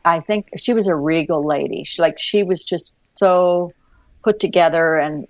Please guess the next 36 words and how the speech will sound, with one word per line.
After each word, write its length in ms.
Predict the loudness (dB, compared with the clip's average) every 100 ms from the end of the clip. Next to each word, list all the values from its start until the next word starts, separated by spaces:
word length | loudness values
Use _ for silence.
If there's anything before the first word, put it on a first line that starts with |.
| _
she 180 | -4 -2
was 180 | -2 -4 -12 -10 -6
just 200 | -6 -6
an 140 | -4
amazing 540 | -2 0 0 0 -2 0
lady. 320 | 0 0 -6 -12 _ -2
But 100 | 2
some 200 | 2 4
of 60 | 2
the 80 |
handkerchiefs 640 | 2 0 0 -4 -2 -4 -4
she 320 | -4 0 0
has, 360 | 0 -2 -2 -6 _ _ 0
they're 200 | 2 4
all 260 | 4 2 0
still 400 | -4 0 2 2
in 200 | 0 0
these 220 | -2 -4 -14 _ 0
absolutely 640 | 0 0 -4 -4 0 0
adorable 520 | 2 0 0 0 0
little 340 | 0 0 -4 0
boxes 580 | 2 2 -2 -8 -10 -4
that 200 | -4 -4
she 240 | -2 -2
was 260 | -2 -4 -6 0
gifted 500 | 2 2 -2 -8 -6
with, 240 | -2 -2 -2 -4
and 180 | -2
the 60 | 0
little 280 | 2 0 0
note 500 | -2 2 2 2 -2
that 140 | -2
she 200 | -2 -2
got 340 | 2 2 2 -2
from 240 | -4 -4
some 320 | -4 -4 -4